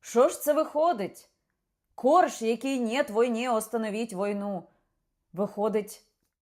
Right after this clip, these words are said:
невдобно виходить. Та й загалом українцям норм танцювати під російськомовні пісні білоруса на концерті поруч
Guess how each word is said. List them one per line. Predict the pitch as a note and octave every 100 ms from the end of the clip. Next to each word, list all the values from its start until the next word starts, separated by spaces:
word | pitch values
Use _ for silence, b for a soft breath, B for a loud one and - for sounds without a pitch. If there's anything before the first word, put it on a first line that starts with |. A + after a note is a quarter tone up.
| _ _ _ C4+ D#4 D#4 _ _ _ _ _ _
невдобно | F#3 A#3 A3+ G#3 E3 D#3+ D3 -
виходить. | - D#3 F#3 - D3+ - - _ _ -
Та | C4+
й |
загалом | D#4 D#4 E4 C4+ G3
українцям | F#3+ A#3+ D4 D4+ A#3+ G#3 F#3+ _ -
норм | A3+ D#4+ D4 F3+
танцювати | F#3+ G3+ F#3+ G#3+ A#3 C4 G#3+ F3 B B
під | A#3+ B3
російськомовні | C#4 C#4 - C#4+ C4+ G3 F#3
пісні | F3+ F3+ - A3+ A#3 A3 -
білоруса | F#3 C4+ C4 A3+ C#4+ C#4+ G#3+ E3+ - -
на | A#3 B3
концерті | A#3+ A3 B3+ A#3+ A3+
поруч | F#3+ A3+ A3+ G#3+ -